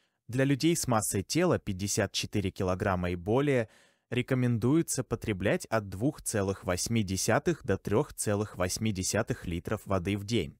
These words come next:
примерно один галлон. Для людей с массой тела менее пятидесяти четырёх килограммов рекомендуется пить количество воды,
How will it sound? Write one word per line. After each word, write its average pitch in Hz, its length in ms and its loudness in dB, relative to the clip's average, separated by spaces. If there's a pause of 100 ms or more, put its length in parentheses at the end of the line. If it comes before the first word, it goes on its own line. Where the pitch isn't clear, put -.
(160)
примерно 107 580 0 (140)
один 95 360 -2
галлон. 90 460 0 (1500)
Для 135 180 2
людей 151 320 4
с - 100 -2
массой 120 380 2
тела 127 300 4
менее 104 420 2
пятидесяти 104 760 -2
четырёх - 520 -2
килограммов 95 680 -2 (440)
рекомендуется 139 720 2
пить - 240 -4
количество 107 580 0
воды, 98 440 0